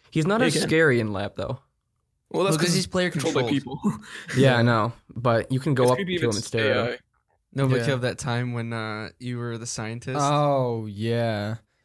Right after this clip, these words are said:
Speaker 4: So I, I was, I spawned in as a scientist, and I go into that room near S C P one seven three's containment. I didn't know that Chug was playing, uh, S C P one seven three. So basically,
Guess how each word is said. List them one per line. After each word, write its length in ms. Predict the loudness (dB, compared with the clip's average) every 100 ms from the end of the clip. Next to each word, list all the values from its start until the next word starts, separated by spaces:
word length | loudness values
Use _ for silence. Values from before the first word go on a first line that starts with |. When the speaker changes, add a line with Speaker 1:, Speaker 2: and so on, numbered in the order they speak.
| _
Speaker 4:
So 180 | -2 0
I, 180 | 0 -4 -6 -2
I 60 |
was, 220 | 0 -2 -2
I 60 |
spawned 260 | -2 0 0
in 100 | 0
as 120 | 0
a 60 | -2
scientist, 720 | -2 -2 -2 -4 -4 -4 -6 -6
and 120 | -6
I 60 | -2
go 180 | 0
into 260 | 0 -2 -2
that 300 | -2 -2 -2
room 320 | -4 -2 -2
near 240 | -2 -2 -2
S 160 | -4 -4
C 100 | -6
P 240 | -6 -6
one 180 | -4 -6
seven 200 | -4 -6 -6
three's 520 | -6 -6 -8 -14 -10
containment. 540 | -8 -4 -4 -2 -4 -8 _ _ _ _ _ _
I 60 | -2
didn't 100 | 0
know 60 | 0
that 100 | -2
Chug 600 | -2 0 2 2 0 -6 -12 _ -8
was 100 | -6
playing, 420 | -2 -2 -2 -4
uh, 300 | -4 -4 -4 -8 _ _ _ -6
S 140 | -4
C 100 | -4
P 140 | -4 -4
one 220 | -2 -4
seven 320 | -4 -4 -6
three. 240 | -4 -4 -2
So 120 | -2
basically, 560 | -2 -4 -4 -4 -4